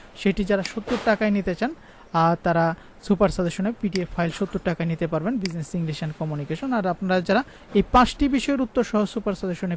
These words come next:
পিডিএফ ফাইল নিতে চান, তারা মাত্র তিনশো পাঁচ টাকায় কিন্তু উত্তর সহ সুপার সাজেশনে পিডিএফ ফাইলগুলো সংগ্রহ করতে পারবেন। তো আপনাদের প্রয়োজন অনুসারে সুপার সাজেশনে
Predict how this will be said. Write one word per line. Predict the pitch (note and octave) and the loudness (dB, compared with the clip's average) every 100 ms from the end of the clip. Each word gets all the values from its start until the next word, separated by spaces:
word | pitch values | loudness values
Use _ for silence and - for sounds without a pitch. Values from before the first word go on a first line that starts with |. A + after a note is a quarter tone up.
| - | -6
পিডিএফ | E3+ E3 - | -4 -4 -2
ফাইল | D#3 | -2
নিতে | D#3+ D#3+ | -2 -4
চান, | E3 C#4 | -4 -2
তারা | E3+ D3 | -2 0
মাত্র | C#3+ D#3 E3+ - - - | -2 -2 -4 -6 -20 -4
তিনশো | A#3 G3 A3 G3+ | 2 2 2 0
পাঁচ | G#3 F#3+ | 0 0
টাকায় | - F3 C#4+ | 0 -2 -4
কিন্তু | - E3+ D3+ | -6 -6 -6
উত্তর | D#3 - D#3 - | -6 -4 -4 -4
সহ | D3+ | -6
সুপার | E3+ D#3+ | -6 -4
সাজেশনে | D3 C#3+ C3 G3 C#4 - - - | -4 -6 -4 -2 -2 -4 -20 -4
পিডিএফ | G3+ E3+ D#3+ - | -2 -2 -4 -4
ফাইলগুলো | C#3 C#3 A#3 | -6 -6 -8
সংগ্রহ | - A#2+ A2+ C3+ | -8 -10 -12 -14
করতে | A#2 A2 | -14 -14
পারবেন। | F#2+ F#2+ - - - - - - - | -14 -14 -14 -18 -20 -20 -20 -20 -2
তো | G#3 | 4
আপনাদের | G3+ A#3 A3+ | 4 4 2
প্রয়োজন | C4+ C4+ C4 C4 | 0 0 0 0
অনুসারে | B3+ - A#3 | 0 0 -2
সুপার | C#4+ A3+ G#3 | -2 -4 -4
সাজেশনে | F3+ F#3+ E3+ F#3+ | -4 -6 -4 -4